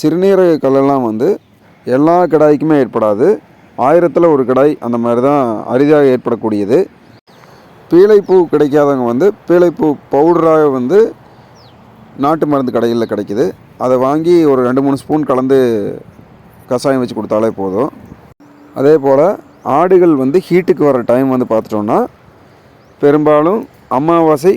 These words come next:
பௌர்ணமி இது போன்ற நாட்களில் முன் பின் இரண்டு நாட்களில் வந்து வரும். அமாவாசைக்கு இரண்டு நாட்களுக்கு முன்னரும் இரண்டு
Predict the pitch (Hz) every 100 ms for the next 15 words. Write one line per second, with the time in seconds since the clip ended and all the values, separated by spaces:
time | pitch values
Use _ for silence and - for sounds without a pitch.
0 | - 131 143 139 131 120 131 123 113 123
1 | 135 135 120 117 - 120 190 - _ -
2 | - - - - 147 196 151 170 160 160
3 | - 135 139 135 131 127 120 135 120 117
4 | 139 113 104 160 - - - - - 123
5 | 151 175 170 160 160 175 202 - 127 127
6 | 131 147 165 139 127 123 131 156 208 131
7 | 127